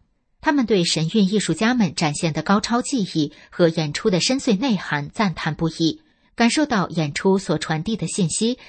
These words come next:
是来自于神的希望。美国智库经济学教育基金会董事会成员、南卡州的资深房地产开发商格雷厄姆观赏神韵演出后说：“演员们是如此的协调一致，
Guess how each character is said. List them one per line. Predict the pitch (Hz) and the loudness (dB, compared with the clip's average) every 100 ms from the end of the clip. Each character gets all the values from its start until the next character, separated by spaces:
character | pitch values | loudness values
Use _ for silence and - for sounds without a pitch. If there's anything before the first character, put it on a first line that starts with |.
| - | 0
是 | 226 | 2
来 | 156 143 | 2 -2
自 | - | -2
于 | 165 160 147 - | -2 0 -2 0
神 | - 156 143 | -2 -2 -4
的 | 156 147 | -4 -4
希 | - 170 160 | -2 -2 0
望。 | 160 135 _ _ _ _ _ | -2 -4 _ _ _ _ _
美 | - 220 | -2 2
国 | 214 254 | 4 2
智 | 311 | 2
库 | 226 - 175 | -2 0 0
经 | 156 269 | 0 -2
济 | 240 | -2
学 | - 156 | -2 -2
教 | 151 170 | 0 0
育 | 147 | -2
基 | 139 208 | -4 -4
金 | 240 | -4
会 | 254 247 | 0 0
董 | 170 151 | 0 -2
事 | - | -2
会 | 175 170 | -2 -2
成 | - 156 170 | -2 -4 -2
员、 | 160 151 - _ - | -2 -2 -8 _ -2
南 | 214 285 | 0 0
卡 | 233 | -2
州 | 165 226 | -2 0
的 | 220 | 0
资 | 170 - 254 | -2 -2 -2
深 | 262 | 0
房 | 277 165 175 | 0 -2 -2
地 | 226 | -4
产 | 165 | -4
开 | 151 175 | -4 -4
发 | 175 196 | 0 0
商 | - 233 233 | 2 0 -2
格 | - 160 175 | -2 0 2
雷 | 175 | 2
厄 | 277 240 | 2 2
姆 | 156 147 151 - - | 0 -2 -6 -12 -10
观 | - 285 | 0 0
赏 | - 170 151 | 2 -2 0
神 | 165 170 | 0 2
韵 | 175 | 2
演 | 156 143 | 0 -4
出 | - 220 | -2 -2
后 | 233 160 | 0 0
说 | - 165 151 _ _ _ _ _ _ - | 2 2 0 _ _ _ _ _ _ 2
：“演 | 226 226 | 4 4
员 | 226 | 2
们 | 285 226 | 2 0
是 | 202 | 0
如 | 170 165 | 0 0
此 | - 196 | 0 -2
的 | 156 | -4
协 | 160 160 | -2 -4
调 | - 160 156 | -4 -4 -2
一 | 156 | -2
致， | 156 175 | 2 0